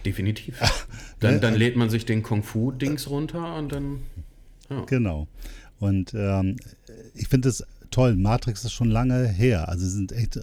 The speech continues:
Speaker 2: relativ, äh, früh gedreht worden. Und ich muss sagen, damals, als ich das erste Mal gesehen habe, habe ich sie nicht wirklich begriffen. Und je älter ich werde und je weiter die Technologie fortschreitet, desto klarer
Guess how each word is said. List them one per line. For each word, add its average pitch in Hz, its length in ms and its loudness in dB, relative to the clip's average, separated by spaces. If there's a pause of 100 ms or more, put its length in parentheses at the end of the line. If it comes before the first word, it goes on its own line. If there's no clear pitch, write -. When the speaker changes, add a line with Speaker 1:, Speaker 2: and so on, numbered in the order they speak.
Speaker 2:
relativ, 123 720 0
äh, 113 300 2
früh 139 480 2
gedreht 82 440 -2
worden. 85 420 0 (500)
Und 98 320 0 (260)
ich - 180 -12
muss 120 180 2
sagen, 131 340 4
damals, 143 520 0 (180)
als - 220 -4
ich 95 80 -4
das 104 180 -2
erste 127 260 -2
Mal 127 160 4
gesehen 113 320 4
habe, 113 240 0
habe 98 140 0
ich - 60 -4
sie - 140 0
nicht 120 300 0 (160)
wirklich 117 380 -2
begriffen. 101 640 0 (460)
Und 104 240 -2
je 98 200 -2
älter 123 340 0
ich 113 160 -2
werde 120 200 2
und 113 100 2
je 98 140 0
weiter 110 260 2
die 110 80 0
Technologie 95 540 0
fortschreitet, 104 840 -2 (320)
desto 104 240 0
klarer 87 580 2